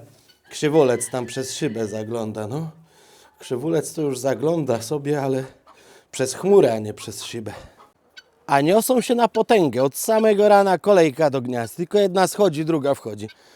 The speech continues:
Aż jestem ciekawy, ile jajek dzisiaj uzbieram. Ale myślę, że ponad dwadzieścia to będzie spokojnie. Chociaż znowu one się przeniosły tutaj składać jajka,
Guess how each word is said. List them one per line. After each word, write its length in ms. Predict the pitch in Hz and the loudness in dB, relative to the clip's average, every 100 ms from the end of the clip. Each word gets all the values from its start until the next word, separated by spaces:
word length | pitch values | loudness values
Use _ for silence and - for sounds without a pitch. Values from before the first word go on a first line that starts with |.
| - | -2
Aż 160 | 135 180 | 0 2
jestem 300 | 175 180 156 | 0 0 -2
ciekawy, 440 | 165 - 160 156 | -2 0 0 0
ile 200 | 156 151 | 0 2
jajek 340 | 143 135 120 | 2 2 -2
dzisiaj 320 | 120 120 - 131 | -8 -10 -6 -6
uzbieram. 500 | 120 117 143 147 127 _ _ _ - | -6 -4 -2 -2 -4 _ _ _ -2
Ale 240 | 147 151 | 2 2
myślę, 320 | 156 - 165 | 0 2 2
że 140 | 151 151 | 4 2
ponad 340 | 175 170 143 | 0 0 0
dwadzieścia 480 | 120 151 185 - 185 | -2 -2 0 0 -2
to 120 | 190 | 0
będzie 260 | 180 175 160 | 0 -2 -4
spokojnie. 480 | - 175 277 202 | -6 2 4 4
Chociaż 280 | 196 233 226 | 2 2 2
znowu 260 | 196 247 233 | 2 2 4
one 200 | 226 214 | 4 4
się 120 | 214 | 2
przeniosły 560 | - 226 220 208 202 202 | 2 4 6 4 4 4
tutaj 460 | 190 - 208 247 - _ _ _ | 4 6 6 6 0 _ _ _
składać 580 | - - 196 185 190 - | -14 2 4 6 4 4
jajka, 480 | 208 208 214 302 | 4 6 6 4